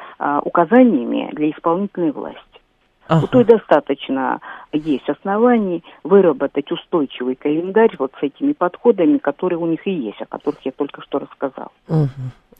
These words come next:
Speaker 2: А, Любовь
Speaker 1: Мы
Speaker 2: Петровна,
Speaker 1: его не
Speaker 2: ага.
Speaker 1: можем, учебный, понимаете, процесс просто взять и уменьшить. Там строго написано двести сорок, например, единиц.
Speaker 2: Да.
Speaker 1: Это часы есть. Мы же не можем тем людям, которые пришли учиться, сказать: «Да нет, у вас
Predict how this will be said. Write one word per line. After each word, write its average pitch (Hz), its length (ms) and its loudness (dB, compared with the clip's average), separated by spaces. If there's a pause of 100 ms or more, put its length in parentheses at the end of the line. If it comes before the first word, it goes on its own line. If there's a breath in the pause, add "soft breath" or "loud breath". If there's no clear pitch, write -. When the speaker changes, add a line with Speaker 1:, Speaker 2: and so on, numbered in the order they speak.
Speaker 2:
А, 160 80 2
Любовь 196 200 4
Speaker 1:
Мы 214 80 4
Speaker 2:
Петровна, 247 220 10
Speaker 1:
его 262 120 12
не 254 160 10
Speaker 2:
ага. 240 140 8
Speaker 1:
можем, 156 280 6
учебный, 160 420 -2
понимаете, 208 420 0
процесс 151 420 -4
просто 156 260 -4
взять 220 300 4
и 190 60 -6
уменьшить. 196 680 -2 (240 loud breath)
Там 185 200 -2
строго 233 340 2
написано 139 600 -4
двести 190 460 0
сорок, 180 280 -2
например, 160 440 -2
единиц. 165 480 -4
Speaker 2:
Да. 175 300 4
Speaker 1:
Это 147 160 0
часы - 340 -2
есть. 240 320 -10 (480 soft breath)
Мы 214 100 4
же 220 80 4
не 247 100 8
можем 254 380 6 (260 loud breath)
тем 190 160 4
людям, 156 280 2
которые 165 340 0
пришли 165 380 -6
учиться, 170 480 -4
сказать: 151 340 -4
«Да 220 100 6
нет, 165 240 0
у 143 40 2
вас 143 100 2